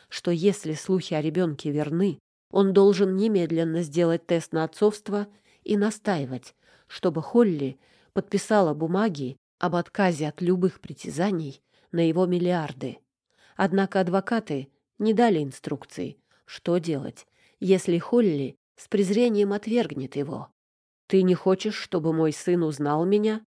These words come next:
спросил он. Она покачала головой. «Тогда зачем ты вообще рассказываешь мне о ребёнке?» резко сказал он. «Просто чтобы наказать меня? Я никогда не хотела, чтобы ты знал.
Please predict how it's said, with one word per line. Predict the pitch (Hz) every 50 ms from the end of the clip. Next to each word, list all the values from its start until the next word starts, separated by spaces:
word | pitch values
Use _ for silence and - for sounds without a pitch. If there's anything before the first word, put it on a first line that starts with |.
| _ _ _
спросил | - - - 185 180 170 - - 180 170 165
он. | 165 160 160 165 - _ _ _ _ _ _ _ _ _ _
Она | - 247 247 202 170
покачала | 156 - 147 - 180 175 - - 165 151 139 139
головой. | 139 156 156 165 170 151 135 - 170 - - _ _ _ _ _ _ _ _ _ _ _ -
«Тогда | - 165 156 156 165 165
зачем | 151 185 170 - - 214 196 185
ты | - 208 185
вообще | 190 185 185 180 - - - 208
рассказываешь | 220 233 233 - - - 202 180 147 147 147 147 143 - -
мне | 160 160 156
о | 151
ребёнке?» | 156 170 160 185 180 147 131 123 - - - - - _ _ _ _ _ -
резко | 196 185 180 165 - - - 165
сказал | - - - 175 156 175 175 175 170
он. | 160 147 135 131 - _ _ _ _ _ _ _ _
«Просто | - 208 196 175 156 - - 165
чтобы | 147 - - 165 151 165
наказать | 151 156 151 - 165 156 147 190 233 233 -
меня? | 196 165 143 131 117 117 123 - _ _ _ _ _ _ _ _ _
Я | 240 247 247
никогда | 247 254 247 254 247 226 247 247
не | 240 240
хотела, | - - 247 - - - 143 143 143 147
чтобы | - - - 175 156
ты | - - 160
знал. | 139 147 165 151 147 151 143 -